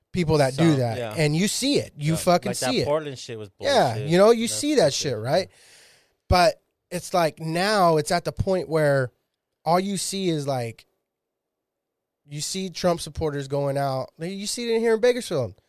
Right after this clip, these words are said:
Speaker 1: B L M was having a peaceful fucking protest or a peaceful march down fucking Callaway and Hegman or something. And then all of a fucking Brokersfield, all the bros and shit with their Trump stuff come out and fucking, "Oh, we're keeping the peace."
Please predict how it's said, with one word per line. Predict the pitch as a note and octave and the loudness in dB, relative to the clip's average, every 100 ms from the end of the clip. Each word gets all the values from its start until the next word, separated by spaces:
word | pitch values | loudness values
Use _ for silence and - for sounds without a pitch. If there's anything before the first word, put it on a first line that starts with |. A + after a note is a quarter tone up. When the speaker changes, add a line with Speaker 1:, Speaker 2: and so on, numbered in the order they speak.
| _ _ _ _ _ - | _ _ _ _ _ -2
Speaker 1:
B | E3 | 4
L | F3+ | 6
M | F3+ | 6
was | F3+ | 4
having | F3+ F3+ F3+ | 2 2 2
a | |
peaceful | F#3 F#3+ - F3 | -2 -4 -6 -2
fucking | F#3 F3+ | -2 -2
protest | F3 F#3+ F3+ C#3+ A#2+ - | 2 2 4 0 0 -6
or | |
a | A#2+ | -6
peaceful | E3+ - F3 | -6 -6 0
march | F3+ E3+ B2 C#3 | 4 4 2 -2
down | C#3+ C3+ | -2 0
fucking | D3 - C3 | -2 -4 -4
Callaway | D#3 D#3 D3+ D#3 | 2 4 4 0
and | C#3+ | 0
Hegman | D#3+ D3+ C3 B2+ | -2 -2 -6 -6
or | |
something. | - F#3+ F#3 B2 C#3+ _ _ _ _ _ | 0 0 2 -6 -8 _ _ _ _ _
And | C3+ C3+ | -4 0
then | B2 A2+ | 0 0
all | A#2+ C#3+ D#3+ E3 E3+ | 2 6 8 8 6
of | D#3+ | 4
a | |
fucking | - F3 E3+ F3 D#3 | 0 -2 0 -4 -2
Brokersfield, | E3 E3+ E3 C#3+ - C#3 C3+ C3+ _ _ - _ _ - C3+ B2 | 2 2 2 -8 -2 -2 -2 -4 _ _ -20 _ _ -20 -16 -4
all | C#3 D#3 | 0 0
the | |
bros | D3+ F#3 F#3+ E3 D3+ D3 | 6 10 10 10 6 2
and | D3 C3+ | -2 -2
shit | - D#3+ D3+ | -2 -2 -2
with | C#3 | -6
their | D3+ D3+ | -6 -6
Trump | C3+ - F#3 E3+ - | -6 0 2 2 -4
stuff | D#3 C#3+ C#3+ | 0 0 0
come | D#3 D3 | -2 0
out | D3 D3+ D3 | 2 2 0
and | - | -6
fucking, | D3 D3 C3 B2+ | -8 -6 -4 2
"Oh, | C#3 | 2
we're | B2+ E3 | 4 2
keeping | - F3 C#3 | 2 0 0
the | B2+ | 0
peace." | - F#3+ F#3 C3 | 0 2 -2 -4